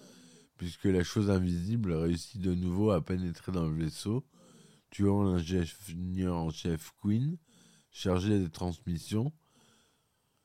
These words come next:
Une nouvelle enquête est diligentée, une empreinte est découverte.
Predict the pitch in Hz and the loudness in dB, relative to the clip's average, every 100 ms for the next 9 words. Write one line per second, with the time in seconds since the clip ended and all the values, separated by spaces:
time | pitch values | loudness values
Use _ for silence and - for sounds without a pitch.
0 | _ 92 98 107 117 117 110 104 107 98 | _ -2 2 6 8 8 6 4 2 4
1 | 101 87 98 95 92 95 92 82 131 107 | 0 0 -2 0 0 0 0 2 2 2
2 | 90 87 117 110 107 87 85 - 82 87 | 0 0 0 0 0 0 -2 -2 0 0
3 | 117 - - | 0 -4 -20